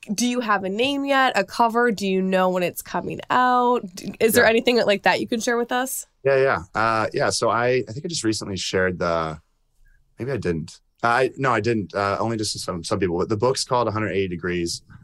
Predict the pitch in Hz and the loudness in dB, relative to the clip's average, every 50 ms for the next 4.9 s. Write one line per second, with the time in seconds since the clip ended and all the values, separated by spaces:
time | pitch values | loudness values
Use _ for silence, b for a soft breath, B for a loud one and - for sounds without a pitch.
0 | b b b _ _ - 98 98 98 98 95 95 90 - 95 98 95 - - 107 | b b b _ _ -2 0 2 2 4 2 2 0 0 -2 -4 -4 -2 0 2
1 | 101 98 95 92 92 82 92 92 - - - 101 92 - 90 98 104 104 107 101 | 2 2 2 2 0 -2 -2 -4 -6 -8 -8 -6 -4 -2 -2 0 0 0 0 2
2 | 95 95 92 87 85 - 82 78 - - - 82 82 - - - - - 101 98 | 2 0 0 -2 -2 -6 -8 -8 -6 -6 -6 -6 -6 -8 -12 -16 -10 -6 -4 -4
3 | 95 92 - 95 95 95 95 90 90 95 95 92 - 90 87 95 98 98 92 92 | -2 -2 -2 0 0 2 0 0 0 -2 -2 -2 -2 -2 -2 -2 -2 -2 -2 -2
4 | 95 90 90 - 92 85 80 80 - - 85 73 73 - - - - | -2 -2 -2 -4 -6 -6 -6 -6 -4 -4 -4 -2 -2 -4 -6 -6 -8